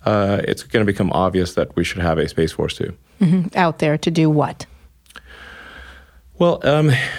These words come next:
Speaker 1: I mean, I, I kinda think it's, uh, you know, it's basically defense in space.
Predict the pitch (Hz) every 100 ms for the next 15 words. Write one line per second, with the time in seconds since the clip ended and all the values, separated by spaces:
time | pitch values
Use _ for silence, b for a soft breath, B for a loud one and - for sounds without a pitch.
0 | B 143 165 160 - 135 196 190 170 151
1 | 135 - 147 143 135 117 B B B B
2 | B B B _ _ 131 135 117 110 -
3 | - 113 - 120 117 117 101 - 104 107
4 | - 101 - 95 113 - -